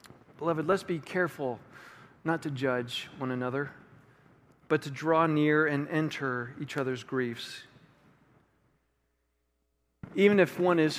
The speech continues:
sinning in their grief, it's good to enter into their grief and be patient and gentle and help them grieve in more healthy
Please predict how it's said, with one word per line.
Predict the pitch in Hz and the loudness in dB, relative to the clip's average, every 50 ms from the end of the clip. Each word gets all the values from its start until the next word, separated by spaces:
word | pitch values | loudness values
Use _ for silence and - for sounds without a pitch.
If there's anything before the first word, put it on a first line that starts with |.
| - - | -8 -8
sinning | - - - - 220 226 214 190 165 151 | -8 -4 2 4 4 6 6 6 4 4
in | 147 147 147 147 | 2 0 0 2
their | 147 143 147 139 | 2 2 2 2
grief, | 131 139 135 143 143 151 175 175 - - - - - - - - - - - - _ _ _ - - - - - _ _ _ _ _ _ _ _ _ _ _ _ _ _ _ _ _ _ _ - - | 0 0 0 0 2 2 0 -2 -4 -10 -16 -18 -20 -20 -20 -20 -20 -20 -20 -20 _ _ _ -20 -20 -20 -20 -20 _ _ _ _ _ _ _ _ _ _ _ _ _ _ _ _ _ _ _ -12 -8
it's | 160 147 143 | -8 -6 -2
good | 151 170 170 160 139 | 2 2 2 2 0
to | - 156 156 156 151 151 151 151 143 - - - - - - - _ _ - - _ _ _ _ _ _ _ _ _ _ _ | -2 -4 -2 0 0 0 -2 -4 -6 -10 -16 -20 -20 -20 -20 -20 _ _ -20 -20 _ _ _ _ _ _ _ _ _ _ _
enter | - 165 170 156 156 151 151 | -2 -2 -2 0 0 -2 0
into | 156 180 180 165 - 156 143 | 0 0 0 0 -2 -2 -2
their | 139 131 127 123 | 0 0 -2 -2
grief | 117 127 123 123 123 131 143 147 - - - - - _ _ _ _ _ _ _ _ _ | -4 -6 -4 -4 -2 -2 -4 -6 -10 -14 -20 -20 -20 _ _ _ _ _ _ _ _ _
and | - 143 | -6 -4
be | 123 143 139 | -2 -2 -2
patient | - - 147 151 151 147 - - 175 180 190 196 - - - - - _ _ _ - - 147 | -2 0 0 2 2 0 0 -4 -6 -6 -8 -10 -14 -20 -20 -20 -20 _ _ _ -14 -6 -4
and | 139 139 127 | -2 -2 0
gentle | 127 139 143 143 139 156 156 160 175 175 - - _ _ _ _ _ _ _ _ _ _ _ _ - | 2 2 2 0 -2 -6 -8 -8 -8 -10 -14 -18 _ _ _ _ _ _ _ _ _ _ _ _ -4
and | 143 139 | -4 -2
help | 127 143 160 151 - | -2 -2 -2 -2 -2
them | 151 147 139 | -2 -2 -2
grieve | 131 120 139 147 151 147 143 135 127 - | -2 -4 -4 -2 -2 -2 -2 -2 -4 -4
in | - 139 | -4 -4
more | 131 127 131 131 | -4 -2 -4 -4
healthy | 120 - - - 160 151 - - - 127 113 113 120 120 | -6 -6 -6 -6 -6 -6 -8 -8 -8 -8 -6 -8 -8 -12